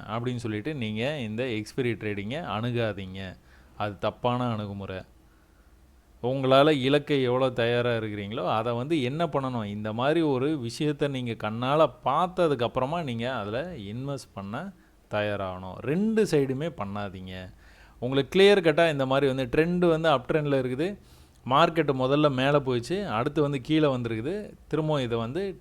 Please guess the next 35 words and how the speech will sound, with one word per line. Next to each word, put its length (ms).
ட்ரெண்டை 540
வந்து 140
கண்டினியூ 380
பண்ண 200
வாய்ப்பு 360
இருக்குது 300
அப்படிங்கிறதுனால 580
நீங்க 280
கால் 340
சைடு 140
மட்டும்தான் 580
வந்து 320
நீங்க 240
இன்வெஸ்ட் 480
பண்ணீங்க. 360
So, 200
இதுல 280
இவ்வளோ 580
வந்து 240
விஷயங்கள் 480
இருக்குது. 600
ஆ, 480
இவ்வளோ 160
நேரம் 240
வீடியோ 320
வந்து 200
நீங்க 180
பார்த்தது 440
ரொம்ப 220
இன்ட்ரெஸ்டிங்கா 720
இருந்துக்கும்னு 920
நான் 260
நம்புறேன். 400
So, 220
ம், 340